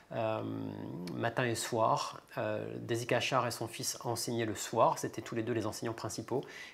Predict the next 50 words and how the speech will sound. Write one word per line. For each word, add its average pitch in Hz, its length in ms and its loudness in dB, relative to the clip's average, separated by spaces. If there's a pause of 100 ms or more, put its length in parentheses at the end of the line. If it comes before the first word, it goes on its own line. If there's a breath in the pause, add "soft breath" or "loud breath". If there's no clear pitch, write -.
et 117 100 2
le 113 100 2
collectif 120 440 0
dans 117 80 2
lequel 113 160 0
j'étais, 120 420 2 (320 loud breath)
euh, 107 280 0
nous 113 140 0
étions 120 200 0
amenés 117 180 4
à 131 40 2
donner 113 180 2
des 113 80 2
cours - 140 -4
collectifs - 460 -4
du 117 120 -2
matin 120 220 4
au 117 80 2
soir 120 300 2
avec 120 300 0
plein 156 180 6
de 147 100 4
thématiques 127 360 0
différentes. 127 380 -2
C'était 127 240 -4
l'objectif, 123 340 -2
c'était - 200 -2
l'arc-en-ciel 160 720 6
du 143 120 0
yoga, 120 240 -2 (320 loud breath)
mettre 135 240 2
en 131 80 2
avant, 139 380 6 (340 loud breath)
euh, 117 240 4
l'idée 127 360 6
que 156 100 -6
le 135 60 0
yoga 139 140 8
ne 139 80 8
se - 140 0
limitait 123 240 4
pas 135 100 4
à 120 40 6
un 120 120 4
style 139 500 -2 (320 soft breath)
ou 131 100 4
à 117 40 4
une 120 80 2
proposition 123 480 -2
yogique. 120 440 -6